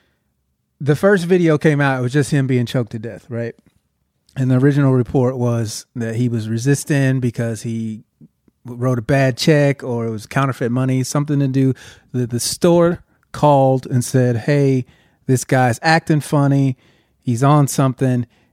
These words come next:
and he's trying to buy cigarettes with counterfeit money." So it's, that store's policy is whenever you think you got counterfeit, you automatically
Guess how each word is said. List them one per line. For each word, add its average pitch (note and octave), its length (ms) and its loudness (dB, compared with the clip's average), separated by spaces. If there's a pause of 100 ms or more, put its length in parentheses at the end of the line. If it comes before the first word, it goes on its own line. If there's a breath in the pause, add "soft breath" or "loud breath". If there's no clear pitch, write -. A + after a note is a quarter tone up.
(120)
and A#2+ 100 0
he's A2 120 -4
trying C3 300 2
to A#2+ 300 0 (680)
buy C#3+ 320 2
cigarettes C#3 580 0
with B2+ 220 -6
counterfeit B2+ 500 0
money." F2 380 -12 (180)
So - 380 -8 (380)
it's, - 180 -10 (460 soft breath)
that C#3 180 4
store's E3 340 2
policy D3 440 2
is C3+ 120 2
whenever C#3 280 2
you C3+ 80 2
think C3+ 240 -2
you B2 60 -2
got C3 220 0
counterfeit, B2+ 480 0
you B2 120 0
automatically A#2 720 -2